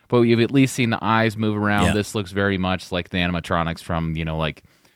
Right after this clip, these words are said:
Speaker 1: uh, Spielberg's Jurassic Park type of stuff, where it looks very, uh, practical. This is obviously, um, a huge baby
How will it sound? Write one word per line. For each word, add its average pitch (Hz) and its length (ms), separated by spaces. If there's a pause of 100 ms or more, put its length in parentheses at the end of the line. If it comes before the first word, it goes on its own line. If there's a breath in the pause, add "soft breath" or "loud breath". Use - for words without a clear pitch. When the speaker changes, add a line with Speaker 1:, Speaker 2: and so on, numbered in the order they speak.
(140)
Speaker 1:
uh, 82 220
Spielberg's 85 600
Jurassic 90 440
Park 135 300
type 113 220
of 107 80
stuff, 95 360
where 85 240
it - 80
looks 104 180
very, 98 460 (340 soft breath)
uh, 71 240
practical. 98 840
This 87 160
is 87 120
obviously, 82 640 (420 soft breath)
um, 73 360 (160)
a 98 120
huge 151 1000 (180)
baby 120 760